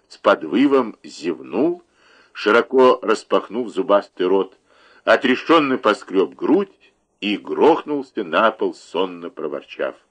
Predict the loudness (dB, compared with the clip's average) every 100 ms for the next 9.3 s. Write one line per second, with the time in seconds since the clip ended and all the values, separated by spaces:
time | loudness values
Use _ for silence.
0 | _ _ _ _ _ _ _ _ _ _
1 | _ _ -2 0 0 -2 0 2 2 0
2 | -6 -6 -8 -8 -12 -14 -6 -2 0 -2
3 | -4 -2 -4 -4 -8 -6 -6 -10 -12 -2
4 | 0 0 -4 -20 _ _ _ _ _ _
5 | -6 0 4 6 4 0 -2 0 0 -2
6 | -4 -4 -2 -2 -4 -12 -10 -10 -10 -12
7 | -14 -20 -20 _ _ _ _ _ _ _
8 | -6 -6 0 0 0 -6 -6 -6 -10 -16
9 | -18 -18 -18